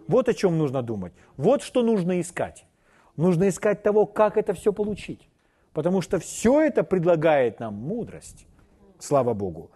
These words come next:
Она укажет путь, как получить все это. Аминь. Двенадцатый стих.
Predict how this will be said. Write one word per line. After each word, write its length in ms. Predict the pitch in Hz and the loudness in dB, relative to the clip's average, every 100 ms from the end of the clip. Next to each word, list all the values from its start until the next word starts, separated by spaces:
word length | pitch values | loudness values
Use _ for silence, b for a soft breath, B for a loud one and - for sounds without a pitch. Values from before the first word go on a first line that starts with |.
| b b | b b
Она 220 | 143 180 | 4 6
укажет 540 | 202 - 240 208 214 | 6 6 4 4 0
путь, 420 | - 311 277 - - - | 2 2 2 -2 -18 -6
как 180 | - 165 | 2 2
получить 420 | 165 165 - 143 | 4 2 2 -4
все 200 | 113 117 | -4 -6
это. 240 | 95 - 73 _ - - - - _ _ _ _ _ | -6 -8 -20 _ -20 -20 -20 -20 _ _ _ _ _
Аминь. 400 | 123 160 185 190 - _ _ _ _ _ _ _ _ _ 262 - b b b b b b - | 0 4 4 2 -4 _ _ _ _ _ _ _ _ _ -20 -20 b b b b b b -8
Двенадцатый 540 | 113 175 165 - 120 | 0 4 2 0 -8
стих. 400 | - - 87 - | -8 -12 -14 -18